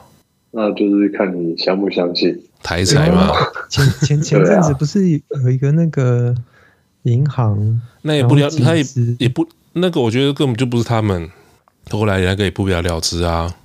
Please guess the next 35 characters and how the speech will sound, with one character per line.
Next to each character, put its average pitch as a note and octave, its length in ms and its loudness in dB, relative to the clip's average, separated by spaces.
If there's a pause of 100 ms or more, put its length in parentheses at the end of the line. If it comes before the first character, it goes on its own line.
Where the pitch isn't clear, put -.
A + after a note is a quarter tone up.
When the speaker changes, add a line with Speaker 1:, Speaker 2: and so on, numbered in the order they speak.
(440)
Speaker 1:
是 - 440 -6 (240)
啊。 - 120 -16 (640)
Speaker 3:
那 D3 140 0
是 C3 120 -2
因 C#3+ 60 2
为 C#3 80 0
新 C3 180 0
闻 A#2+ 140 0
没 A2 80 0
有 A2 180 0
继 A2+ 160 -2
续 G#2+ 140 2
往 A2 180 -2
下 A#2+ 160 0
报 B2 220 -2
下 B2 180 0
去 B2 160 -8 (120)
啊。 C#3 240 -6 (600)
Speaker 2:
不 E2+ 160 -4
知 D#2+ 80 -8
道， D2+ 260 -2
反 F2+ 200 -2
正 G2 260 0 (640)
你 G2 240 -4
说 G2 440 0
谁 F2 300 -2
真 F#2 160 -4
的 F2 140 -2
中 F2+ 320 -2
了？ C#2+ 240 -12 (2750)
Speaker 1:
对 G2+ 100 2
啊。 - 80 -2 (640)
Speaker 2:
对 E2+ 120 -2
不 E2 40 -4
对？ E2 140 -2